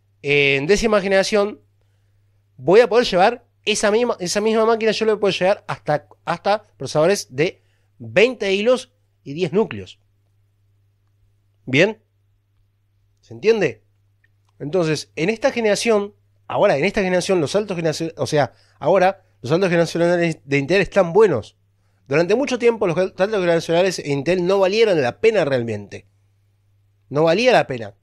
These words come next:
Incluso, en, yo me acuerdo que incluso, por ejemplo, en segunda o tercera generación, tú te comprabas un procesador K,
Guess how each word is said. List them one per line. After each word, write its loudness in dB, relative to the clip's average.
Incluso, -2
en, 0
yo -4
me 0
acuerdo 2
que 0
incluso, -4
por -8
ejemplo, -2
en -4
segunda 0
o -6
tercera -4
generación, -2
tú 2
te 2
comprabas 4
un -6
procesador 2
K, 0